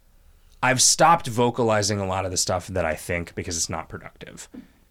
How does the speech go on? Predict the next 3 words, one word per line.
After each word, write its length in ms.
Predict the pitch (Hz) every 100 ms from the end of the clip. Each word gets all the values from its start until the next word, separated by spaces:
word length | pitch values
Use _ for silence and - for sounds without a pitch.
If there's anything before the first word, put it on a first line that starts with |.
| _ _ -
And, 560 | 92 78 76 76 76 - - - - - - - - - - - - _ - -
you 140 | 135
know, 200 | 156 123